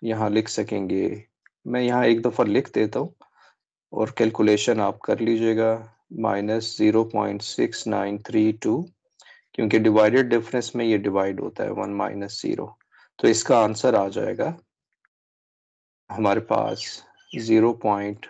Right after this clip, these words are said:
फ़ोर ज़ीरो थ्री five। Next हमारे पास होगा वन पॉइंट थ्री एट सिक्स थ्री माइनस वन पॉइंट ज़ीरो नाइन एट सिक्स डिवाइडेड बाय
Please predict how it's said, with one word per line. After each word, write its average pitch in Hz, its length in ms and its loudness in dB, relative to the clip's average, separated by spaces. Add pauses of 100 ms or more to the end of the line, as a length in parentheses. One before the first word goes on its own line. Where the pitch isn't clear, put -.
(300)
फ़ोर 113 300 4
ज़ीरो 104 600 -2 (320)
थ्री 113 240 2
five। - 380 -6 (1000)
Next 120 340 4
हमारे 117 240 2
पास 117 340 0
होगा 110 360 4
वन 113 320 -2
पॉइंट 107 460 -4
थ्री 117 480 -4
एट 101 520 -2 (200)
सिक्स - 580 -6
थ्री 127 300 0
माइनस 104 720 -4 (960)
वन 110 220 2
पॉइंट 107 400 0
ज़ीरो 110 360 2
नाइन 104 420 -2
एट 107 320 -2
सिक्स - 560 -6 (300)
डिवाइडेड 107 640 2
बाय - 320 -6